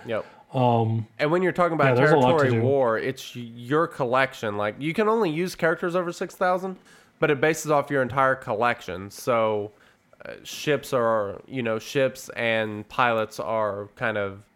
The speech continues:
Speaker 1: the shortcut for increasing your galactic power as much as possible, or at least most efficiently, I should say.
Speaker 2: Yeah.
Speaker 1: Cool.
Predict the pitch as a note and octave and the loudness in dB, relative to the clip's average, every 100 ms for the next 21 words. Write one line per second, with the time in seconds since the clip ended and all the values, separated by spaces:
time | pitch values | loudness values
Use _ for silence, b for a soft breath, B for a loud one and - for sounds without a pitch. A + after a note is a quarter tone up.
0 | _ _ - G#2+ B2 A2 - A#2 G2 - | _ _ -12 -6 -4 -4 -2 -2 -2 -2
1 | G#2+ F#2+ F#2+ G#2+ G#2+ - G#2 G2 G2+ G#2+ | -4 -4 -6 -6 -8 -6 -8 -8 -6 -4
2 | G2+ - - G#2+ G2 G2 A2 G#2 G2 - | -4 -6 -6 -2 -2 -4 -6 -8 -10 -6
3 | G#2+ G#2 G#2 G#2 - _ _ _ - G#2 | -4 -4 -8 -10 -12 _ _ _ -6 -6
4 | G2 G2 - A#2 A2 - F#2 G#2+ - F2 | -6 -10 -10 -8 -8 -10 -10 -10 -8 -10
5 | G2+ G2+ - G#2+ - G#2+ - b b b | -10 -12 -14 -18 -14 -14 -16 b b b
6 | b _ _ _ _ _ _ - C#3 A2 | b _ _ _ _ _ _ 2 4 4
7 | G#2 B B B B _ _ _ _ _ | -2 B B B B _ _ _ _ _
8 | _ _ _ _ _ _ - C#3+ | _ _ _ _ _ _ -6 -6